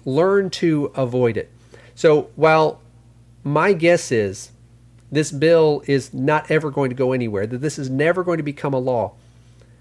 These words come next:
whether it ever does or not, we don't need to wait for this to cause us to say, "Well, now I'm finally going to give this up." We need to put this away or never get involved in it in the first place,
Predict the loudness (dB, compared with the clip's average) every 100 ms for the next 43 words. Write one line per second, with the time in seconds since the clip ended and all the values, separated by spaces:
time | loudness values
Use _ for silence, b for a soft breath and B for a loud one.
0 | b b -20 -2 2 4 6 4 4 2
1 | 0 0 0 -2 -2 -4 -6 -14 -20 _
2 | _ _ -20 -20 _ -10 -6 0 2 2
3 | -2 -2 -2 0 0 -2 -8 -6 -6 0
4 | 4 4 0 -8 -16 -20 b b b b
5 | -2 2 2 2 -2 -8 -20 _ -20 _
6 | -2 2 2 4 2 2 -2 -2 -2 0
7 | 2 4 2 2 2 2 -2 -2 -2 -2
8 | -2 -2 -2 -4 -4 -4 -4 -4 -6 -12
9 | b b b b b b b 0 0 0
10 | -4 -6 0 2 2 2 0 -2 -4 2
11 | 4 4 2 0 -2 0 -2 0 0 2
12 | 0 2 0 0 -2 -4 -6 -4 -4 -4
13 | -6 -6 -8 -16